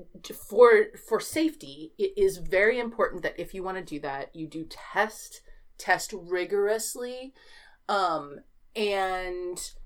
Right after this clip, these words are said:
maybe let your doctor or, or health practitioner know, "Oh, I think I'm gonna try some cinnamon. I might need to change my dose. I'm gonna be testing my blood sugar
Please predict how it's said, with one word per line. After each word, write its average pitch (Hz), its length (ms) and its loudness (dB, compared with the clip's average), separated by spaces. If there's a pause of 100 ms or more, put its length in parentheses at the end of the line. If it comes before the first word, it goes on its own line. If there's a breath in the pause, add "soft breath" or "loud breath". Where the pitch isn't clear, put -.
(140)
maybe 202 520 0
let 202 240 6
your 214 100 6
doctor 170 420 2
or, 165 180 4
or 156 340 2
health 160 260 -4
practitioner 160 480 -4
know, 180 540 4
"Oh, 311 140 8
I 208 120 8
think 226 220 -6
I'm 226 100 -4
gonna 208 180 -2
try 185 240 0
some 165 200 -8
cinnamon. 190 400 -2
I 156 80 -2
might 160 220 -4
need 160 220 -6
to - 100 -14
change 143 300 -8
my 143 120 -4
dose. 147 320 -2
I'm 147 160 -8
gonna 160 160 -6
be 151 80 -6
testing - 420 -6
my 151 120 -4
blood 147 240 -8
sugar 143 420 -6